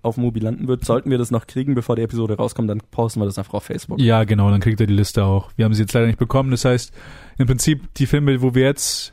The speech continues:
Speaker 2: Interesse haben, sind die Filme, wo wir letzten Monat die Liste bekommen hatten.
Speaker 1: Genau.
Speaker 2: Und zwar bei mir ist es halt Deutsche Jugend, die R-, R-A-F-Doku, die ich mir anschauen will, dann der Tarkovsky-Film, Nostalgia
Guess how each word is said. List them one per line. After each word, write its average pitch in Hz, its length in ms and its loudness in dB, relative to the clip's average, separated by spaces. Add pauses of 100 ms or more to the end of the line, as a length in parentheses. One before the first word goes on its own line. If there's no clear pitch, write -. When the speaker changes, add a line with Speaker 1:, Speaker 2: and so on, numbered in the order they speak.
Speaker 2:
Interesse 131 380 2
haben, 123 240 2
sind 117 280 0
die 117 60 -4
Filme, 123 280 2
wo 110 140 0
wir 110 320 2 (100)
letzten 120 280 -2
Monat 117 180 0
die 117 40 2
Liste 139 220 0
bekommen 135 340 2
hatten. 147 360 -4 (380)
Speaker 1:
Genau. 104 340 -4 (560)
Speaker 2:
Und 120 120 2
zwar 127 400 4
bei 123 160 0
mir 127 280 4
ist 117 100 -4
es 117 160 -4
halt 113 640 0 (1300)
Deutsche 120 420 2
Jugend, 143 600 2
die 113 60 2
R-, 113 260 0
R-A-F-Doku, 131 800 2
die 131 100 2
ich 123 100 -2
mir 127 80 2
anschauen 123 380 0
will, 127 480 2
dann 107 400 0
der 107 160 2
Tarkovsky-Film, 127 1000 0
Nostalgia 123 760 2